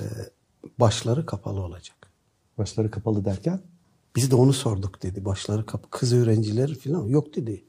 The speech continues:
Speaker 1: Kızların da erkeklerin de. Hayırdır dedik, bunun hikmeti nedir? Dedi ki araştırmalarımız bize onu gösterdi ki insan beyni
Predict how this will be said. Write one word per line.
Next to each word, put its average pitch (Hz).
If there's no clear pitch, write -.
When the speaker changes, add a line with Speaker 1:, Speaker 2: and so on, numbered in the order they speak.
Speaker 1:
Kızların 135
da 208
erkeklerin 139
de. 101
Hayırdır 147
dedik, 123
bunun 143
hikmeti 135
nedir? 131
Dedi 175
ki 165
araştırmalarımız 147
bize 143
onu 143
gösterdi 127
ki 110
insan 135
beyni 127